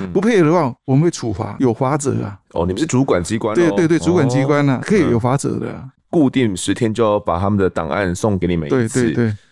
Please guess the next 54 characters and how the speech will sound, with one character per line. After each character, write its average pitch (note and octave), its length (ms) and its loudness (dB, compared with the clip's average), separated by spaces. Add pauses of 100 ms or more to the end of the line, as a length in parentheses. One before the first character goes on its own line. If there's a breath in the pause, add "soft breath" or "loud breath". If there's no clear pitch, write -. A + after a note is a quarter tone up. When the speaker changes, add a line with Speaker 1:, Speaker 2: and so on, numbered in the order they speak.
(120 soft breath)
Speaker 1:
接 D#3 180 0
连 C#3 140 2
的 G#2+ 80 2
发 A#2 180 0
生 A#2+ 180 0
太 C3 140 -2
紧 E2 240 0
急 D#2+ 220 0
了， D2+ 80 2
你 D#2+ 60 0
们 E2+ 100 0
觉 - 100 -2
得？ - 60 -2
Speaker 2:
太 E2+ 60 -2
紧 E2 100 2
急 B2+ 40 2
了， A#2+ 260 0
就 C#3+ 180 0
是 B2 160 0
叫 C3+ 160 0
他 C3+ 100 2
们 B2+ 140 4
先 D#3 320 -2
收 D#3+ 180 2
集 A#2+ 140 -6
给 B2+ 180 0
我 A2+ 80 2
们。 G#2 180 -4 (100)
Speaker 1:
嗯， F#2 420 0 (220)
媒 C3+ 180 0
体 B2+ 180 0
还 F#2+ 80 2
没 A#2+ 100 0
有 A#2 120 4
算 A#2 160 0
是 A#2+ 120 -2
比 F#2+ 120 -8
较 G2+ 120 2
大 A2+ 240 0
幅 E2+ 200 -8
的 - 100 -4
报 F2 220 0
道 - 140 -4 (140)
嘛， - 200 -14
算 F#3+ 320 -2
是 D#3+ 160 -2
没 D3 100 2
有 G#2+ 140 2
获 A#2+ 280 0
得 F#2 160 0
民 F#2 220 0
众 G2+ 180 0
比 E2+ 140 -4
较 F2+ 420 0